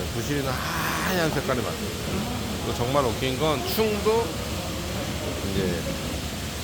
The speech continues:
방어 사상충이라고 있는 그 충도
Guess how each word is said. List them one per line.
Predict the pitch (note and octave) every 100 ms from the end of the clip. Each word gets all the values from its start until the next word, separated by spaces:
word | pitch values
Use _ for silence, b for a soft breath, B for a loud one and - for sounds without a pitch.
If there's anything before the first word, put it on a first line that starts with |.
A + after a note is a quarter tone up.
| - - - -
방어 | C3 D#3
사상충이라고 | D#3+ F3+ F3+ D#3+ D#3+ C#3+ A#2+ G#2
있는 | G2 G2+ G2+ G2+ -
그 | G2 -
충도 | E3 D#3+ D#3+ D#3